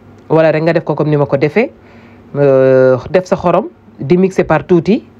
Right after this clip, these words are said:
di génne, di mixer waat, di génne. Bu amee ay parties yoo xamante ni, euh, mixer wul bu baax tamit, amul problème, parce que dafay, dafay gën a neexal jambon bi. Nga def sa ñaari nen, mixer waale, mixer waat, donc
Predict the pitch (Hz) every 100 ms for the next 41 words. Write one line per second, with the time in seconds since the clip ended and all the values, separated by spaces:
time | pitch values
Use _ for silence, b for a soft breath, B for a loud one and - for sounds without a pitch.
0 | - 139 147 185 175 170 220 180 170 180
1 | - 156 143 160 170 156 143 170 269 277
2 | 240 240 190 208 208 - 202 196 185 165
3 | 165 151 143 131 135 - - 123 117 113
4 | 110 113 110 113 120 - - 120 160 233
5 | 254 208 165 147 135 - 135 254 B B
6 | B B B - 196 196 180 131 120 117
7 | 151 131 - 185 180 165 - - 139 175
8 | 185 175 185 190 175 156 131 131 117 107
9 | - - B B B B B B - 131
10 | 143 - 143 147 143 143 165 370 - -
11 | - B B B 151 170 - 165 147 135
12 | 453 - - - - - - 156 165 -
13 | 143 147 - - 151